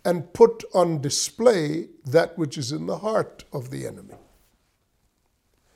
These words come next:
So it, it of necessity begins invisibly, but at some point it has to become, uh, it has to take on visible and tangible focus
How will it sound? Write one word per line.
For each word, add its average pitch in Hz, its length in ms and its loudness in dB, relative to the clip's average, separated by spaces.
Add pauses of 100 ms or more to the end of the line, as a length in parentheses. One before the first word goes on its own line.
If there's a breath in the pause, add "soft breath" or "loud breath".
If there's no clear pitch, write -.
(160)
So - 160 6
it, 214 300 4 (340)
it 175 140 0
of 147 180 0
necessity 185 720 4
begins 143 880 0
invisibly, 143 840 -4 (1700 soft breath)
but 170 480 4 (720)
at - 160 -4
some 240 380 4
point 143 460 -4
it 135 160 -6
has 143 300 2
to 151 120 -6
become, 131 640 -8 (880)
uh, 139 240 -4
it 151 100 -4
has 185 200 0
to 170 80 -8
take 175 280 0
on 151 220 0
visible 151 600 -2
and 139 240 -6
tangible 135 560 -4
focus - 720 -6